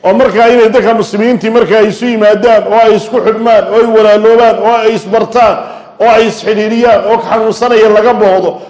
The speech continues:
oo ka baahan markaa wax laga taro ayaa loo baahan yahay. Oo dadkaasi markaa ehelka dhabtaa ay noqdaan ayaa loo baahan yahay.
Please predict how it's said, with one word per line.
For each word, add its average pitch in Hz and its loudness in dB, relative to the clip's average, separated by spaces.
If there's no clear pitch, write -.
oo 226 4
ka 220 0
baahan 214 2
markaa 214 0
wax 202 0
laga 226 2
taro 202 0
ayaa 202 2
loo 196 2
baahan 170 -2
yahay. 135 -4
Oo 208 2
dadkaasi 233 0
markaa 233 2
ehelka 214 0
dhabtaa 226 0
ay 208 2
noqdaan 196 0
ayaa 185 2
loo 190 0
baahan 156 0
yahay. 120 -6